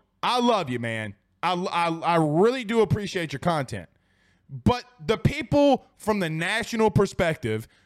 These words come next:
who think that they know L S U have no idea. Zero idea. If you don't know, maybe you should come down here. Talk to our buddy Late Kick Josh,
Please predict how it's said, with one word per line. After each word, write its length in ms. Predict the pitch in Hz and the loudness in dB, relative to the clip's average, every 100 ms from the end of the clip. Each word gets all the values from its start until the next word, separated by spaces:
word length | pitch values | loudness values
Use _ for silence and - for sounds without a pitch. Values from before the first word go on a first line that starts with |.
| - | -4
who 160 | 214 | -4
think 360 | 208 - 285 285 | -4 -4 -6 -4
that 180 | 277 214 | -6 -4
they 160 | 240 | -4
know 300 | 233 208 214 | -2 0 2
L 280 | 220 190 190 | 2 2 2
S 220 | 190 185 | 2 0
U 320 | 185 156 104 90 _ _ _ _ _ _ _ | 0 0 0 -8 _ _ _ _ _ _ _
have 260 | - 214 175 | -6 -4 -4
no 360 | 170 175 180 175 | -2 2 4 4
idea. 480 | 160 156 127 - - _ _ _ _ _ _ _ - | 2 -4 -6 -8 -14 _ _ _ _ _ _ _ -16
Zero 580 | 127 117 180 254 233 208 | -14 -8 0 4 4 4
idea. 520 | 190 175 151 127 85 _ _ _ _ _ _ _ _ _ _ _ _ _ _ _ - | 2 0 -2 -4 -6 _ _ _ _ _ _ _ _ _ _ _ _ _ _ _ -6
If 240 | 226 240 | -4 -4
you 180 | 220 214 | -4 -4
don't 480 | 120 214 339 311 165 | 0 2 4 2 -2
know, 520 | 156 117 104 131 165 _ _ _ | 0 2 2 0 -2 _ _ _
maybe 400 | 139 196 262 247 | -6 -4 -4 -4
you 220 | 233 247 | -2 -2
should 220 | 208 220 | -4 -4
come 240 | 220 214 202 | 0 0 2
down 240 | 202 196 | 0 2
here. 260 | 175 113 87 _ _ _ | 2 -2 -6 _ _ _
Talk 240 | - 262 - | -2 -2 0
to 80 | |
our 120 | 247 202 | 0 0
buddy 240 | 240 226 | -2 -2
Late 240 | 214 214 | -4 -6
Kick 220 | 202 196 131 | -4 -6 0
Josh, 500 | 202 180 110 - | 0 0 -2 -8